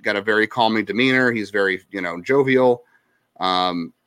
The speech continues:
no disrespect to him. I don't know if I see him as a major league manager. I don't really know how old he is.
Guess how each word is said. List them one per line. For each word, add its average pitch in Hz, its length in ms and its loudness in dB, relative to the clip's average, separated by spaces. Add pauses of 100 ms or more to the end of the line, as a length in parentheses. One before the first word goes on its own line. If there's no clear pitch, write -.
(1080)
no 151 220 4
disrespect 135 520 -2
to 113 60 -12
him. 120 260 -2
I 104 80 0
don't 117 140 0
know 110 120 -2
if 110 100 -6
I 104 80 -6
see 113 180 -6
him 107 120 -2
as 101 100 -8
a 101 40 -10
major 104 220 -4
league 101 140 -6
manager. 95 340 -6
I 101 60 -2
don't 101 100 -6
really 101 120 -6
know 95 100 -6
how 98 100 -8
old 98 240 -6
he 113 140 -6
is. 123 380 -8